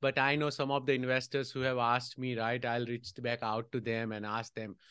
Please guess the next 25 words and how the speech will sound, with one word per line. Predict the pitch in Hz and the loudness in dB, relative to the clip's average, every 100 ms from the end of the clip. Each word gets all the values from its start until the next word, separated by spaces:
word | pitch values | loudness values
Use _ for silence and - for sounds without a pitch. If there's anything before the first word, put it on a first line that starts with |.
| - - _ - | -20 -20 _ -6
you | 127 | -4
know, | 113 | -2
"This | 117 127 | -4 -4
is | 131 123 | -6 -4
what | 117 113 | -4 -4
is | 117 | -6
happening | 117 120 117 123 113 | -4 -6 -4 -4 -2
behind | 117 117 110 110 | -4 -4 -4 -6
the | |
scenes. | - 175 180 175 170 165 - | -6 0 2 2 0 -4 -10
I | 127 117 | -8 -8
just | 110 - | -8 -6
want | 117 113 | -6 -8
to | 113 | -6
keep | 135 123 | -6 -6
you | 131 | -10
posted," | 120 160 175 - 170 165 139 | -4 -2 -2 0 0 0 0
blah, | 127 131 | -2 0
blah, | 127 | -4
blah. | 156 185 190 - - - - | -2 -2 -4 -16 -20 -8 -2
And | 185 | 0
transparency, | 175 175 185 - 185 147 127 120 | 4 4 4 2 2 2 -2 -2
right? | 135 156 165 | 0 0 -2
It's | 151 - | -4 0
okay. | 208 220 214 | 2 2 2